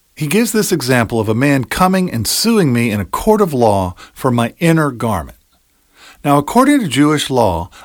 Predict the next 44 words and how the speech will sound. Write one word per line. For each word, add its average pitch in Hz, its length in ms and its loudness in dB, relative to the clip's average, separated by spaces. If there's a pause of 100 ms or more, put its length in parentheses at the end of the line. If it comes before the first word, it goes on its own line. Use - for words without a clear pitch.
a 123 60 -2
man 190 260 0
could 165 180 -2
never 208 300 2
be 180 160 -2
sued 127 680 -2
for 127 200 -4
his 135 260 -2
outer 143 380 0
garment, 73 400 -8 (340)
though 156 160 4
it 120 80 2
was 147 220 2
legitimate 127 560 0
to 151 80 -6
sue 104 400 -2
for 113 240 -4
an 139 80 -2
inner 185 320 0
one. 65 240 -12 (720)
Yet 143 180 2
our 127 100 2
Lord 170 280 2
says, 143 300 0 (240)
"If 110 160 -4
a 113 40 -2
man 208 300 0
comes 156 440 0
and 95 140 -6
sues 202 360 0
thee 175 180 0
for 131 180 -4
thy 82 200 -6
coat, 143 420 -2 (320)
instead 208 320 -2
of 131 120 -2
resisting 110 580 0
him, 73 300 -10 (340)
let 202 160 4
him 247 100 4
have 135 320 0
thy 135 140 0
cloak - 580 0
also." - 600 -4